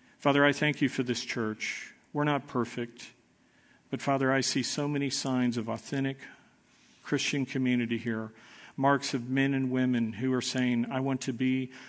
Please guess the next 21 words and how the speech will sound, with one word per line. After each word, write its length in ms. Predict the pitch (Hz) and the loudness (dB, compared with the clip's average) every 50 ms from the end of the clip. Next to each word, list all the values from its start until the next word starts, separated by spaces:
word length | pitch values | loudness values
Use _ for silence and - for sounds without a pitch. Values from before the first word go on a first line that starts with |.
| - - | -12 -2
what 240 | - 135 127 131 - | 0 0 0 2 0
you 80 | 135 123 | 0 -2
call 340 | 120 - - 139 135 139 135 | -2 -2 -2 -2 0 0 -2
us 160 | 131 - - | -2 -2 -4
to 120 | - 131 113 | -4 -4 -4
be." 260 | 113 117 113 110 113 | -2 -2 -2 -2 -4
I 80 | 117 | -6
thank 320 | 120 - - 139 143 139 - | -6 -6 -6 -6 -4 -2 -2
you, 140 | 127 117 117 | -2 0 0
Lord, 200 | 113 117 113 110 | 0 -2 -4 -4
for 120 | - 123 | -6 -6
this 200 | 113 117 113 - | -4 -4 -4 -4
church. 540 | - - - 117 107 120 - - - - - - _ _ _ _ _ _ _ _ _ _ _ _ _ _ _ _ _ _ _ _ _ _ _ - - _ - _ _ _ _ - | -6 -6 -6 -6 -8 -8 -8 -10 -12 -12 -12 -16 _ _ _ _ _ _ _ _ _ _ _ _ _ _ _ _ _ _ _ _ _ _ _ -20 -20 _ -20 _ _ _ _ -6
So, 140 | - - 139 | -4 -2 4
Father, 300 | - 160 151 151 156 139 | 6 6 6 8 6 6
help 260 | 127 156 151 - - | 6 4 4 4 2
us 260 | 131 117 113 - - - | 0 -2 0 -2 -2 -2
to 100 | - 135 | -2 0
be 160 | 127 131 131 | 2 2 2
the 100 | 127 135 | 2 0
church. 560 | - - - 107 101 113 - - - - - | -4 -4 -4 -6 -8 -8 -8 -10 -10 -10 -12